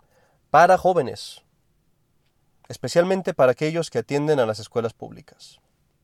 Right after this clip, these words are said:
Y esto obviamente implica que el padre de familia va a llevar a los hijos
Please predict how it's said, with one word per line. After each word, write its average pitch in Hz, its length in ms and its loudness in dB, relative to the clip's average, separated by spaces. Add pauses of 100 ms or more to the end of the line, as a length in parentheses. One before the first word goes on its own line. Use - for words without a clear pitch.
(880)
Y 107 120 -8
esto 101 240 -8
obviamente 123 380 -4
implica 123 420 -4
que - 120 -8
el 107 120 -8
padre 110 400 -2
de 123 80 -6
familia 120 420 -4
va 110 120 0
a - 20 2
llevar 123 280 6
a 175 60 6
los 120 200 -2
hijos 107 500 -14